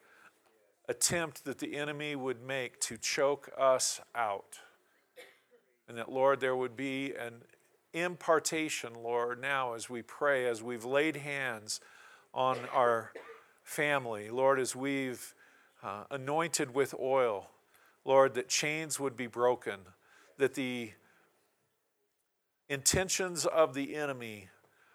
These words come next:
would be broken. Lord, that your kingdom would come and your will would be done here in us as is in, as is done in heaven, Lord. Your kingdom come, your will be done, Lord.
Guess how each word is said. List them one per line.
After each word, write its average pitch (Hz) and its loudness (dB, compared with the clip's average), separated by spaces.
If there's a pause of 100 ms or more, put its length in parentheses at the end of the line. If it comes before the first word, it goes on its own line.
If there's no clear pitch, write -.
would 127 -2
be 120 -4
broken. 117 0 (760)
Lord, 135 6
that 120 0
your 151 2
kingdom 147 -6
would 131 -4
come 123 -4
and 120 -12
your 131 -2
will 139 2
would 127 -4
be 120 -8
done 110 -4 (340)
here 160 4
in 143 -2
us 127 4 (720)
as 135 4
is 120 0
in, 131 -4 (140)
as 135 6
is 117 -6
done 143 2
in 135 -6
heaven, 113 -4
Lord. 98 -6 (1200)
Your 143 6
kingdom 135 -10
come, 120 -8
your 147 6
will 139 2
be 123 -8
done, 113 -6
Lord. 104 -4